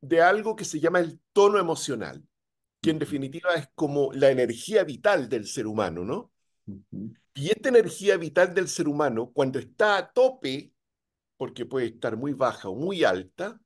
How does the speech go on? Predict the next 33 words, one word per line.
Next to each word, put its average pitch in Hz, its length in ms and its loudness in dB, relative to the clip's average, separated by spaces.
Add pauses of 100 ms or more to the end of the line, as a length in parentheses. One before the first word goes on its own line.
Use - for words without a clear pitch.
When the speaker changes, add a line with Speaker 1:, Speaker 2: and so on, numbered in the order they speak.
(640)
Speaker 2:
Ujú. - 20 -12
Speaker 1:
significa 190 880 0
de 170 260 -4
que 185 180 -2
he 220 40 0
despojado 254 680 0
de 226 120 -4
mi 202 140 -6
mente 226 360 2
todas 226 260 4
las 220 100 -4
programaciones 175 800 -2
mentales 185 480 0
negativas 147 640 -2 (340)
y 151 100 2
estoy 247 220 -2
fluyendo. 156 720 0 (460)
Y 160 140 -4
es 175 160 0
en 180 140 0
ese 262 420 -6
estado 156 640 -2
de 143 180 -4
fluidez 160 840 0 (280)
en 147 140 0
el 143 220 0
cual 190 300 2 (140)
yo 208 220 6
me 190 180 -2
conecto 170 840 -2 (120)
con 196 380 -4 (280)
la 151 220 -2
convicción, 135 920 -4